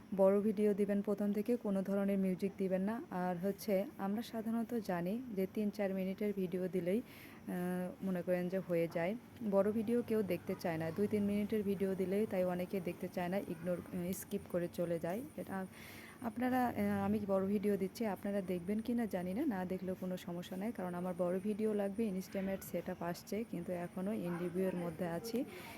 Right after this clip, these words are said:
in review চলে যায়নি, তাই বড় ভিডিও আজকে বানালাম। বড় ভিডিও বানানো অনেক কঠিন হয়ে যায়, আট মিনিটের ভিডিও এত সহজ কথা না। আমরা জানি যে তিন চার মিনিটে ভিডিও দিলে হয়, আসলে হয় না। আহ, শুনলাম যে, আহ, YouTube দেখে দেখলাম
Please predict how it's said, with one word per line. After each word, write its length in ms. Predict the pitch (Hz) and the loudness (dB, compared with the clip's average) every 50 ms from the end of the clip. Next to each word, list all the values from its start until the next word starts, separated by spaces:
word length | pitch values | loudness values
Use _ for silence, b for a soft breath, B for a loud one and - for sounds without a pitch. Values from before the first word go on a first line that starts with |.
| B B - | B B 2
in 80 | 226 | 2
review 300 | 226 214 226 214 214 226 | 4 4 4 4 4 2
চলে 300 | 226 - 247 226 226 226 | 2 2 2 2 2 2
যায়নি, 280 | 214 233 220 220 233 254 | 2 2 2 2 2 2
তাই 160 | - 220 208 185 | 2 2 2 4
বড় 220 | 196 202 202 208 | 4 4 4 4
ভিডিও 300 | 208 220 202 214 220 214 | 2 2 2 2 4 4
আজকে 260 | 208 208 214 - 220 | 2 2 0 -2 -2
বানালাম। 480 | 196 196 196 190 190 190 202 233 233 220 208 - 185 180 | -2 0 0 0 0 0 0 2 2 0 0 -2 -2 0
বড় 200 | 196 196 202 202 | 2 2 2 2
ভিডিও 280 | 208 214 202 220 208 | 2 2 2 2 2
বানানো 360 | 196 196 185 190 196 196 208 | 2 0 0 0 0 0 0
অনেক 280 | 190 180 180 185 202 220 - | 0 0 2 0 0 0 0
কঠিন 340 | - 226 214 208 214 226 220 | 0 -2 0 2 2 2 2
হয়ে 240 | 214 214 208 202 196 | 2 2 2 0 0
যায়, 200 | 202 208 233 311 - - - - - - - | 0 0 0 0 -2 -6 -16 -20 -20 -12 -6
আট 140 | 185 175 170 - | -6 -6 -4 -2
মিনিটের 380 | 190 185 190 196 196 - 196 185 | -2 0 0 0 0 0 -2 0
ভিডিও 380 | 180 185 175 190 190 220 269 277 B B B B B B B B | 0 0 2 2 2 2 0 -2 B B B B B B B B
এত 200 | 190 185 - 190 | -6 -2 -2 -2
সহজ 420 | 185 - - 190 180 190 196 - - | -4 -2 -2 0 0 0 0 0 0
কথা 220 | - 202 - 185 180 | -2 0 0 0 0
না। 160 | 185 202 240 - - - - B B B B B B B B B | 0 -2 -2 -4 -8 -16 -18 B B B B B B B B B
আমরা 200 | - 262 277 294 | 2 4 4 4
জানি 280 | 285 302 294 285 285 285 | 6 6 4 6 6 6
যে 120 | 277 302 | 4 4
তিন 220 | 294 294 277 262 247 | 4 4 4 4 6
চার 180 | 262 262 254 | 4 6 6
মিনিটে 260 | 240 247 247 240 269 262 | 6 4 4 4 4 4
ভিডিও 300 | 233 226 202 226 233 233 | 4 4 6 6 6 6
দিলে 240 | 208 226 208 220 | 4 4 4 4
হয়, 280 | 226 220 254 269 247 226 | 2 4 2 2 2 2
আসলে 380 | 214 214 208 226 220 208 220 226 | 2 0 0 0 0 0 0 0
হয় 300 | 208 202 196 196 196 190 | 2 2 2 2 2 2
না। 180 | 196 220 277 302 - - - - | 2 0 0 -2 -6 -12 -10 -6
আহ, 320 | 196 190 185 190 185 190 185 - | -6 -4 -2 -2 -2 -2 -2 -2
শুনলাম 400 | - 208 196 190 185 185 190 196 | -2 -2 0 0 0 0 0 0
যে, 160 | 190 190 190 196 | 0 0 0 0
আহ, 460 | - - 185 180 180 175 175 - 196 | 0 0 -2 -2 -2 -2 -2 -2 -2
YouTube 300 | 196 190 - 202 190 180 170 | -2 0 -2 -4 -4 -2 -4
দেখে 260 | 180 175 - 196 180 175 | -4 -2 -2 -4 -2 0
দেখলাম 420 | 180 180 175 180 180 185 214 269 | -2 0 0 2 2 2 2 2